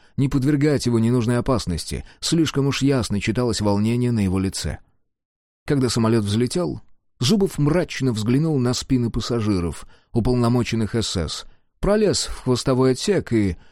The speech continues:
присел у крупнокалиберного пулемета, пахнущего машинным маслом. Сквозь пластиковый колпак он видел кусок неба. В хвостовом отсеке было узко и тесно, уютненько, как в гробу, с усмешкой подумал Зубов.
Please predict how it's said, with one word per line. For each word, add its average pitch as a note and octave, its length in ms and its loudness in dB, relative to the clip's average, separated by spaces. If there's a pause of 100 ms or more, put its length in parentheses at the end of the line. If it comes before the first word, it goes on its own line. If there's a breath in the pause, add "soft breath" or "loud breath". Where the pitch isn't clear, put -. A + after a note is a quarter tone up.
(120)
присел F3 420 2
у B2+ 60 2
крупнокалиберного A#2+ 880 0
пулемета, A#2+ 640 0
пахнущего A2+ 640 -2
машинным G#2 440 0
маслом. F2 440 -2 (480)
Сквозь G#3 340 0
пластиковый C3 540 0
колпак B2+ 460 0
он A2 120 2
видел A2+ 300 0
кусок G#2+ 400 -4
неба. F2 440 -2 (420)
В - 60 -12
хвостовом G#2+ 640 0
отсеке A#2 480 0
было F2+ 180 0
узко G2+ 300 -2
и G2 80 0
тесно, E2 480 -6 (300 soft breath)
уютненько, G#2 880 0 (280)
как A2 280 -2
в G2 120 -4
гробу, F#2+ 600 -2 (260)
с - 140 0
усмешкой C3+ 460 0
подумал G#2+ 360 0
Зубов. F2+ 460 -6